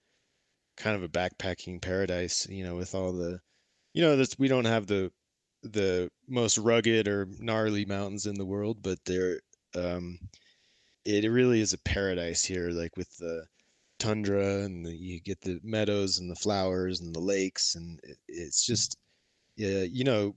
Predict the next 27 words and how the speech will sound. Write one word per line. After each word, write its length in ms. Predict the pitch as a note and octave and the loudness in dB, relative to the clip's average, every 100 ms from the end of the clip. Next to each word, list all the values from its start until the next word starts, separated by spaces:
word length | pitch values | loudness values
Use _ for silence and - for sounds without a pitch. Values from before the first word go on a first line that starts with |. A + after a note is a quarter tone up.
| A2 | -8
you 160 | B2+ | -2
know 120 | B2+ G#2+ | 0 2
how 160 | G2+ | 2
it 80 | F#2 | 2
is. 200 | G2+ G#2 | 0 2
You 100 | A2 | 2
wander 300 | A2+ A#2 A#2 | 2 2 2
in 100 | A2 | 2
the 80 | G#2 | 0
mountains 380 | G2+ A2 A2 G#2 | 0 0 0 0
here 200 | A2 G#2+ | 2 2
and 100 | G#2 | 0
you 100 | F#2+ | -4
feel 320 | - G#2+ G#2 | -2 0 2
like 260 | F#2+ F2 - | 2 0 -2
you 140 | F#2 | -8
could 160 | - E2 | -8 -10
just 320 | F2 - E2 | -2 -2 -2
live 200 | E2+ E2+ | -6 -6
here, 300 | E2+ E2+ D#2+ - _ _ _ F#2+ | -6 -6 -6 -14 _ _ _ -6
just 240 | F2+ - | -4 -4
live 260 | E2+ F2+ E2+ | -2 -2 -2
up 180 | D#2+ | -4
there 200 | - D#2 | -6 -8
forever. 480 | D#2 D2 D#2 D#2+ D#2+ - | -8 -8 -8 -8 2 2
<laughs> 60 | - - - - - - - | 4 -2 -6 -16 -16 -16 -10
Um, 380 | F#2+ F2+ D#2+ E2 | -4 -2 -2 -6